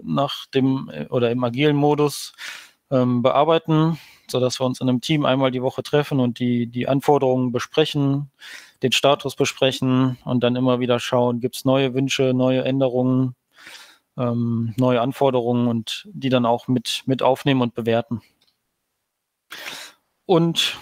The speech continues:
genau, entsprechend der Suche, ihr habt's eben schon gesehen, den, den Suchschlitz. Wir haben die Standardsuche ersetzt und überschrieben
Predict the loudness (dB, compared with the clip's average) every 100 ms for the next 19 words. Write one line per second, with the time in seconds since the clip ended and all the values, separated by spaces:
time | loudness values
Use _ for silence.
0 | -18 _ _ -2 0 0 -2 -4 -4 0
1 | 0 0 0 2 0 2 4 4 2 -2
2 | -2 0 0 2 0 2 2 2 0 0
3 | 0 2 0 0 0 0 0 0 0 0
4 | -14 -16 -16 -16 -16 -20 _ 0 0 2
5 | 0 2 2 2 0 2 2 2 0 0
6 | 2 0 -2 -2 0 2 2 2 0 4
7 | 4 4 0